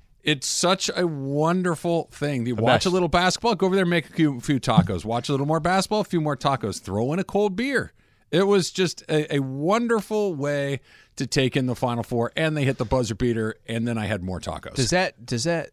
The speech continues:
Speaker 2: I mean, talk about how much that changes when the spread is right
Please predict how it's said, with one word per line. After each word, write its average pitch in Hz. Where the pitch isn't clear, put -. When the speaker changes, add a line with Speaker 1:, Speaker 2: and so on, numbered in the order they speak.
Speaker 2:
I 139
mean, 131
talk 180
about 196
how 131
much 117
that 104
changes 101
when 107
the 101
spread 151
is 110
right 98